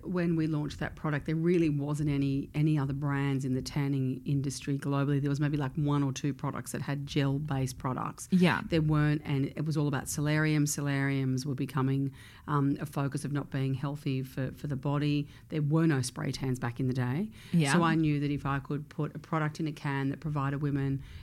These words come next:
Speaker 1: with a flawless looking tan with even coverage that literally bronzed the skin, um, and didn't turn it orange, that I knew that was a recipe for success.
Speaker 2: Mm-hmm.
Speaker 1: So I remember when I launched that product, um, and also at the time,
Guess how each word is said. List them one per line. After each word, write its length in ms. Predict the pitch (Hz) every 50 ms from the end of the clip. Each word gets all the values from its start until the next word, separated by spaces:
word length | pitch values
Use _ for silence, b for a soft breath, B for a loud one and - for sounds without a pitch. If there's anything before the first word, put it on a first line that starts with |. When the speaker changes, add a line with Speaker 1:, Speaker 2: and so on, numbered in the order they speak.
| B B
Speaker 1:
with 220 | - 165 156 147 - -
a 40 |
flawless 540 | 147 - - - 180 170 160 160 156 151 -
looking 260 | 160 151 156 151 143 135
tan 640 | 131 - 147 139 135 139 143 135 135 139 151 - -
with 180 | - 156 147 - - -
even 320 | - 170 165 156 151 151 143
coverage 680 | 143 - 143 135 139 143 135 131 131 135 151 147 - B B B B B B B
that 200 | - - - -
literally 460 | - 185 165 170 170 - 165 151 151 147
bronzed 520 | 143 139 160 151 143 147 147 147 131 -
the 80 | 156 131
skin, 680 | - - - - 147 139 139 127 131 139 165 208 - - -
um, 380 | 143 139 135 135 139 139 135 -
and 220 | - 143 147 147
didn't 240 | 139 - 147 143 139
turn 260 | 135 - - 147 139
it 80 | 135 131
orange, 400 | 139 139 139 135 131 131 135 131
that 60 | 135
I 80 | 135 143
knew 220 | 151 156 147 143
that 140 | 143 143 -
was 120 | - 139
a 60 | 147 143
recipe 400 | - - 139 - - - - -
for 100 | - -
success. 640 | - - - - - - - - - - - - B B B B
Speaker 2:
Mm-hmm. 280 | 185 170 160 143 - 175
Speaker 1:
So 160 | - - 175
I 40 | 160
remember 300 | 151 156 165 160 156 160
when 160 | 143 143 139
I 80 | 143 143
launched 320 | 139 143 139 143 143 - -
that 200 | 131 - - -
product, 600 | - 156 143 143 139 131 135 147 180 - - -
um, 420 | - 175 156 139 135 131 135 139 139
and 140 | - 160 165
also 200 | 185 175 - 139
at 40 | -
the 60 | -
time, 500 | 151 - - 151 143 139 139 135 131 131